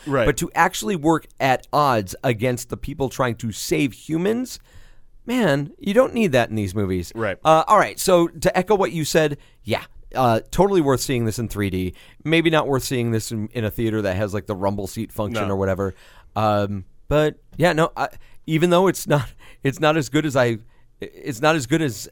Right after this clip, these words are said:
Speaker 2: it was the first time I saw it, it's still worth paying full price to see it. It's,
Speaker 1: Yeah.
Speaker 2: it's a summer movie. It's,
Speaker 1: It
Speaker 2: it's a
Speaker 1: re-
Speaker 2: spectacle.
Speaker 1: What, comparing now, let me ask you this, because it set a new record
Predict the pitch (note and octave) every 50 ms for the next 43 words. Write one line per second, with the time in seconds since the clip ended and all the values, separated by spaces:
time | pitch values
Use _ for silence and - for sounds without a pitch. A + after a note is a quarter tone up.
0 | _ _ - - C#3+ C#3 - C3 A#2 B2 C3+ D#3+ F3 E3 D#3+ C#3+ B2+ - E3+ F#3
1 | - - G#3+ - A#3+ A3 - A#3 A3 A#3+ C#4 C4+ - - - - - - - -
2 | - - - C3+ - - - F#3+ G3+ G#3 - F#3+ D#3 F#3 G3+ F#3 - - - -
3 | - - - - E3 F#3 A3+ A#3 G3+ - G3 F#3 F3 F3 G3 G3 G3 E3+ C#3+ -
4 | G#3+ A3+ G3 D#3 D3+ D#3+ D#3+ E3 C#3 A2 - - D3+ F3 - F3 E3+ - - D#3
5 | E3+ F#3+ G3 F3 E3+ G3+ G#3 D#3 D#3 D#3 E3 _ - D3+ D3+ - - - D#3+ D3+
6 | C3 C3 - - - - - - - A#2+ - C3+ B2+ A#2+ - - - - - -
7 | C#3+ D3 D3 D3+ D3+ D3 E3 F3+ F#3 E3 D3 C3+ - - - - - - - -
8 | - - - - - - - - - - - - - - - - - - - _
9 | - - E3 E3 - - - G3 G#3 A3+ A#3 A3 E3 G3 D3+ D3+ C#3+ C#3 C3+ C#3
10 | C#3 C#3 C3 B2 - - B2 A2 A2 F#2+ - - A#2+ - B2+ B2 A#2 A2+ A2+ G#2+
11 | G2+ - _ _ - A2 - - - C#3+ C3+ C3+ D3 D3 C#3+ D#3 D#3 C#3+ A#2+ A2
12 | A2 - A2+ A2